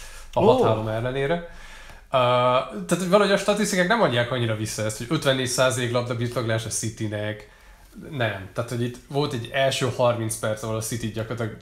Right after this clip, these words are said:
Speaker 1: teljesen lemosta a pályáról a United-et, és a legmeglepőbb talán az volt, hogy mennyire nem volt meglepetés ez. Tehát nem volt semmi kiélezettség a levegőben, a pályán, azt érezted, hogy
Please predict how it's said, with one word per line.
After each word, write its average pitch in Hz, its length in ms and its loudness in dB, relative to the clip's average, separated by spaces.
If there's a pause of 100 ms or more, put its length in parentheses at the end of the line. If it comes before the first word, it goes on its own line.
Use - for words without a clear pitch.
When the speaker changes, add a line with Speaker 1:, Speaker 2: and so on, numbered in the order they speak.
Speaker 1:
teljesen 127 460 0
lemosta 110 360 -2
a 107 60 -2
pályáról 104 400 -2
a 98 200 -8
United-et, 143 460 -2 (480)
és - 100 -12
a 131 40 0
legmeglepőbb 151 840 2
talán 147 260 2
az 151 200 -2
volt, 113 180 -2
hogy 117 280 -2 (320)
mennyire 170 380 2
nem 196 300 2
volt 123 200 -2
meglepetés 101 720 -4
ez. 95 240 -8 (500)
Tehát - 160 -14 (160)
nem 214 140 2
volt 175 160 2
semmi 185 320 2
kiélezettség 117 760 0
a 110 60 0
levegőben, 110 800 -2
a - 80 -8
pályán, 110 500 2
azt 113 220 -6
érezted, 110 320 -6
hogy 104 200 -8